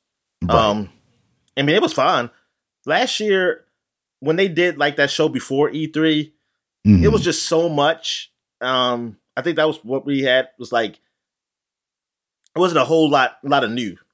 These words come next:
Speaker 2: and it was a lot,
Speaker 1: Yeah.
Speaker 2: but it wasn't a whole lot of things we didn't know on that one. But this year, this year has potential to be his best show.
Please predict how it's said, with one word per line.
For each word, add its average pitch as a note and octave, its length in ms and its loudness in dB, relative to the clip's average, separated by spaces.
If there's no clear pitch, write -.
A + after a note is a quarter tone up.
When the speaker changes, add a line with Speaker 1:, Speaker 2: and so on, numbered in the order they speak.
Speaker 2:
and A2+ 160 -8
it A#2 60 -6
was A2 100 -8
a A2+ 60 -6
lot, A2 340 2
Speaker 1:
Yeah. - 60 -4
Speaker 2:
but A2+ 100 -4
it A#2+ 40 -4
wasn't B2 280 -6
a - 140 -12
whole B2 200 -2
lot A2+ 200 2
of - 40 -12
things A2+ 240 -8
we G#2 120 -10
didn't G2 300 -8
know D#2 220 -12
on F#2+ 140 -4
that F2 220 2
one. C2+ 180 -10
But A2 180 2
this D3 220 -2
year, D3 220 0
this F3 160 -8
year F#3 140 2
has D#3+ 140 0
potential D#3 360 -2
to C3+ 80 0
be C3 360 -4
his A#2 220 -6
best B2 240 2
show. A#2 340 0